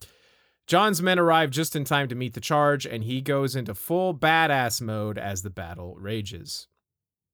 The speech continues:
Both sides reserve forces charge, but the outnumbered Stark forces get surrounded.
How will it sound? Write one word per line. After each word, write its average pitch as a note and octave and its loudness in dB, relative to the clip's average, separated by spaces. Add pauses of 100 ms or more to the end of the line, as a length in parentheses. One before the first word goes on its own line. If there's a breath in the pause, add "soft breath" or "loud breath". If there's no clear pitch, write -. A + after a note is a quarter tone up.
(300)
Both D#3 2
sides E3 2
reserve C3+ 0
forces B2 0
charge, A#2+ 2 (400 soft breath)
but A2+ 0
the A#2+ 2
outnumbered C3 2
Stark B2 2
forces A#2 0
get - -2
surrounded. G2+ -2